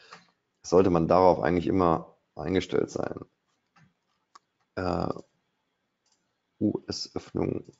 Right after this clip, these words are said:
Was? Also die Einstellung für, äh, die Value Area im Future, wie habe ich die denn? Das weiß ich gar nicht. Moment.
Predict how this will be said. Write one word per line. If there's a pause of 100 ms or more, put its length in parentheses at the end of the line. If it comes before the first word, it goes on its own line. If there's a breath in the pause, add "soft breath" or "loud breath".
(140)
Was? (1400 loud breath)
Also
die
Einstellung
für, (120)
äh, (1120)
die
Value
Area
im (500)
Future,
wie
habe
ich
die
denn?
Das
weiß
ich
gar
nicht. (400)
Moment.